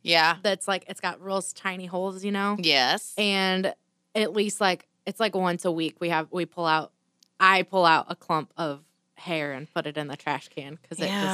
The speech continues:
Speaker 2: just, I mean, obviously it starts to clog the drain. It's like
Speaker 1: I have lived there three
Speaker 2: Stupid.
Speaker 1: months, three months,
Speaker 2: Mm-hmm.
Speaker 1: and, um, I've cleaned it out probably five times. And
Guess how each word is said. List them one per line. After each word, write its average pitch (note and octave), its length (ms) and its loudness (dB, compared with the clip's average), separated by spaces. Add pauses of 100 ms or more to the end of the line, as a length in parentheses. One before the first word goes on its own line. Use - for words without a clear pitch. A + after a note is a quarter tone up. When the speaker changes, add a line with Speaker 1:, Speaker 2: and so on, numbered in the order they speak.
Speaker 2:
just, F3 120 -6
I F3 60 -4
mean, E3 100 0
obviously D#3 400 0
it A#2 80 -6
starts C3+ 220 -6
to C3 60 -18
clog E3+ 240 -2
the D3 100 -8
drain. C#3+ 320 -12 (560)
It's - 220 -14
like A#2 180 -8 (540)
Speaker 1:
I A#3 140 2
have C4+ 280 0
lived B3+ 400 -2
there B3+ 280 2
three - 520 -2
Speaker 2:
Stupid. C#4+ 200 -4
Speaker 1:
months, F4+ 640 -8
three C#4 180 0
months, A3+ 540 0
Speaker 2:
Mm-hmm. F3+ 220 -4
Speaker 1:
and, F3+ 520 4 (100)
um, E3 580 0 (360)
I've F#3+ 180 4
cleaned B3 280 0
it A#3+ 60 4
out A3 280 4
probably B3 840 -2
five A3 300 2
times. F#3+ 600 -2 (280)
And F#3+ 280 -2